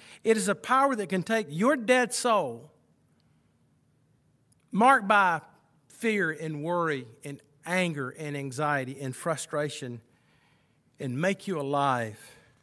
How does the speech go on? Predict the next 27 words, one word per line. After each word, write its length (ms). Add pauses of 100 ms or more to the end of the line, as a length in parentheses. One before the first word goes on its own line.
(720)
so 200
that 80
you 140
can 140
have 240
this 200
relationship 760 (1400)
with 120
Jesus 380
Christ. 500 (2250)
So 200
you 180
want 140
to 60
know 280
him. 300 (2500)
And 100
then 120
you 80
want 120
to 40
know 60
the 120
power 460
of 80
his 200
resurrection. 800